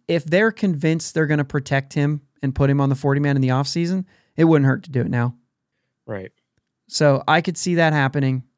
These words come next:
Speaker 1: as a possibility. It doesn't have to, but I could see him doing that because he's played well. Um, as far as pitching, you could make the same case for Burrows and Bolton, forty man guys. You could see the same sort of thing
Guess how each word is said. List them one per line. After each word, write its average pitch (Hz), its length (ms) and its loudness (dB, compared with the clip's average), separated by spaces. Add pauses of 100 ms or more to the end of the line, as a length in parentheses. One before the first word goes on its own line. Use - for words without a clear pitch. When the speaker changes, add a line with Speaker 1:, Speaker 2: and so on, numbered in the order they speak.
(140)
Speaker 1:
as 135 180 -2
a 131 40 -6
possibility. 123 720 -4 (220)
It 156 100 -6
doesn't 190 200 4
have 170 240 2
to, 131 300 0 (160)
but 156 120 2
I 165 80 2
could 151 100 -6
see 147 140 -2
him 127 80 2
doing 120 220 0
that 117 200 -2 (380)
because 170 280 0
he's 156 120 -4
played 123 260 -2
well. 120 300 -2 (840)
Um, 143 600 2 (300)
as 151 140 -2
far 190 200 4
as 185 100 2
pitching, 180 560 -2 (640)
you 160 120 -4
could 180 140 0
make 185 200 2
the 180 80 -2
same 185 260 -2
case 180 300 0
for 175 100 -2
Burrows 160 400 4
and 147 100 0
Bolton, 147 420 0 (400)
forty 156 260 -2
man 151 220 0
guys. 147 520 0 (180)
You 147 120 -6
could 143 160 -6
see 151 180 -4
the 147 100 -2
same 143 440 -2
sort 147 260 0
of 139 100 -2
thing 139 360 -2